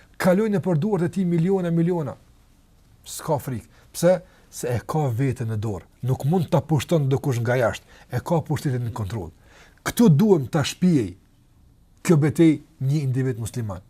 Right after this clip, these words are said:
një muslimane, besimtar, besimtare. Apo që krahas fërkimeve të vazhdueshme me joshjet, sprohet e kësaj jete, të kemi individe të sigurt që nuk na befasojnë me devijim,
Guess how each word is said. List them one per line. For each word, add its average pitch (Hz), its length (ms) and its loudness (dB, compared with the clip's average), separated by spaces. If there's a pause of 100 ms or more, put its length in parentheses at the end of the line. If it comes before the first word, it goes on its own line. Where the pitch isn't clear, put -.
(160)
një 123 280 0 (500)
muslimane, 127 600 0 (420)
besimtar, 113 640 -4
besimtare. 110 600 -4 (580)
Apo 160 300 0 (340)
që 170 220 4 (340)
krahas 190 480 2
fërkimeve 170 520 -2
të 147 160 0
vazhdueshme 135 600 0 (480)
me 139 120 2
joshjet, 143 680 2
sprohet 165 480 0
e 135 80 -6
kësaj 156 160 -2
jete, 165 260 -4 (340)
të 131 160 -4
kemi 151 280 2
individe 135 360 0
të - 80 -14
sigurt 135 440 -2 (320)
që 143 160 0
nuk 160 280 0
na 156 100 2
befasojnë 139 1400 -2
me 127 80 0
devijim, 123 460 2